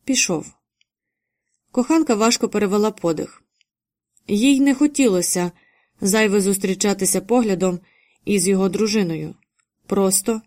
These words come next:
не хотілося і все. Утім, якби у Керлі Адамс раптом спитали,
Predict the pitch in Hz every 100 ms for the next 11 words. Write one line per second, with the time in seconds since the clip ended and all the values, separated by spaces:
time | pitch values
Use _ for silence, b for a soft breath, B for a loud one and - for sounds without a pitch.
0 | - 196 196 190 202 185 185 190 180 -
1 | 190 160 - _ _ _ _ _ _ _
2 | _ _ _ _ _ _ _ _ _ _
3 | _ _ _ - 220 208 302 320 254 b
4 | b b 208 233 226 285 294 262 190 185
5 | 190 208 240 202 196 202 220 220 202 190
6 | - 233 220 180 170